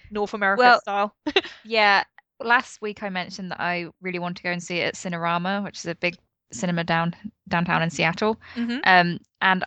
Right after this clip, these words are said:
Speaker 2: I did get tickets to see it there, but not for my first viewing. It was
Speaker 1: Ah.
Speaker 2: they, they hadn't updated their website in time. It kind of, and people were queuing in person down there, so it makes sense for them to get first dibs.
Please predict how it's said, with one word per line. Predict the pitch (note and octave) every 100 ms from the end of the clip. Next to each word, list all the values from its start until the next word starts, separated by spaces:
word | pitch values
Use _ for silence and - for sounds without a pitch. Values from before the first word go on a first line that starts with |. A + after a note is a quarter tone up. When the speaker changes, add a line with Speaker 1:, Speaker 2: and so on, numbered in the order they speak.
| F3+
Speaker 2:
I | F#3
did | - C4+
get | B3 G#3
tickets | - G3+ F#3+ -
to | F3
see | F3
it | D#3
there, | D#3+ D#3+ E3
but | E3+ F3
not | F#3 G3 G3
for | -
my | F#3+ F3
first | - D#3+ E3+ -
viewing. | F3+ F#3+ A3 A#3+ - -
It | -
was | A#3 A#3+
Speaker 1:
Ah. | A#3 A3+ A3+ A3 _ -
Speaker 2:
they, | G3+
they | F#3+ G3
hadn't | F#3+ G3+ F#3
updated | - - E3+ F3
their | E3 D#3+
website | D#3 - F3
in | -
time. | E3+ E3+ F3
It | D#3
kind | D#3+
of, | D#3 - - _ _ _ _ -
and | E3 D#3 - - _ _
people | - G3 F3+
were | E3+
queuing | - E3+ E3
in | D#3+
person | - D#3 - D#3
down | C#3+ C#3
there, | D3 D#3+
so | -
it | -
makes | D#3+ -
sense | D3 -
for | -
them | C#3+
to | E3
get | - -
first | - D#3 -
dibs. | B2+ E3+ -